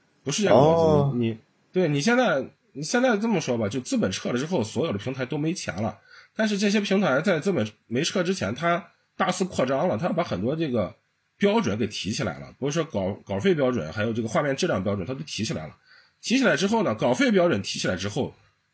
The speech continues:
Speaker 1: 作者不允许你往下降的，对吧？你画面，画面质量，这或者说制作质量提起来之后，读者不允许你往下降的。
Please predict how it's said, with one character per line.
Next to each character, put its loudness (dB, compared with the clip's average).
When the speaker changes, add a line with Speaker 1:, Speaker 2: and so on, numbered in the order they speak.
Speaker 1:
作 2
者 2
不 -2
允 2
许 -2
你 0
往 -4
下 -6
降 -4
的， -18
对 -4
吧？ -6
你 -2
画 0
面， 4
画 0
面 2
质 0
量， -2
这 -2
或 0
者 2
说 2
制 0
作 2
质 0
量 0
提 -8
起 -4
来 -2
之 -4
后， -6
读 0
者 2
不 -2
允 -2
许 -8
你 -8
往 -10
下 -12
降 -10
的。 -20